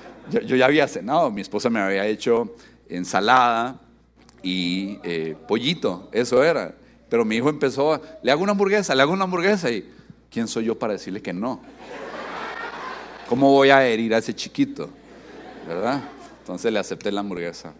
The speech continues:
Eh, eh, y ahí nos sorprendió. Y tiene un gusto. Deja en la cocina, echa un... ¿verdad? Pero, pero rescatamos las, las otras cosas.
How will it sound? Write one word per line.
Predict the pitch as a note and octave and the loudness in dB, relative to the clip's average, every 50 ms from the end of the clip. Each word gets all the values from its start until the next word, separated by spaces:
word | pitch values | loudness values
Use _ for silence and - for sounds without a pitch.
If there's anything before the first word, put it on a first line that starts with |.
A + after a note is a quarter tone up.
| - - - _ - _ _ _ _ _ _ _ _ - - | -20 -20 -20 _ -20 _ _ _ _ _ _ _ _ -20 -20
Eh, | - D#3+ C3 B2+ - C#2 - - - - - - - - _ _ _ _ | -20 -20 -20 -20 -20 -20 -20 -20 -20 -20 -20 -20 -20 -20 _ _ _ _
eh, | E2+ D#2+ D#2 - - | -18 -18 -18 -16 -8
y | G2 F#2+ | -4 -2
ahí | F#2 G2 G2+ G#2 | -2 -2 -2 -2
nos | G#2+ A2 | -4 -6
sorprendió. | - - F#2 - - F2+ F2+ F#2+ A2 A2 G2+ F#2+ | -6 -6 -8 -8 -6 -8 -6 -2 0 0 0 -2
Y | G2+ | -4
tiene | G2+ C#3+ C3+ C#3+ C#3+ | -2 -2 0 0 0
un | C#3 | 0
gusto. | C3+ D3 C3 G2+ G2 A2 | 0 0 -2 -2 0 0
Deja | A#2+ C3+ E3 | 2 2 2
en | E3+ | 0
la | F3 - | -2 -2
cocina, | - A2+ G#2+ C3 C#3+ D#3+ E3+ E3 C#3+ A#2 | -4 -6 -4 -4 -2 0 0 -2 -2 -2
echa | A2+ - - D#3+ | -4 -4 -2 -4
un... | D#3+ E3 F3 F3+ E3 B2+ G2+ E2+ D#2+ - - - - - - - - - - - - - - - - - - - | -2 -4 -6 -8 -6 -8 -8 -8 -12 -16 -20 -20 -20 -20 -20 -20 -20 -20 -20 -20 -20 -20 -20 -20 -20 -20 -20 -14
¿verdad? | F#2+ F#2+ G2+ A2+ B2+ B2+ - - | -12 -8 -4 -4 -4 -4 -6 -2
Pero, | - A#2+ A2+ G#2 F#2+ E2+ - - - - - - _ _ - | 0 0 2 2 0 -2 -6 -14 -20 -20 -20 -20 _ _ 0
pero | A#2+ A#2 A2 G#2 G2+ F#2+ - - - - | 0 2 4 4 2 0 -2 -8 -2 2
rescatamos | A2 A2 - - G#2+ - C3 B2+ B2+ C#3 C3+ A#2+ | 2 2 2 0 0 2 2 2 4 2 2 2
las, | G2+ F#2+ - - | 2 0 -2 -2
las | G2 G2 - - | -4 -4 -2 -2
otras | A2+ - B2+ A#2+ - | -4 -2 -2 -2 -2
cosas. | - G#2 F#2+ - - F2 E2 - - - | 0 -2 -2 -2 -2 -8 -14 -14 -18 -20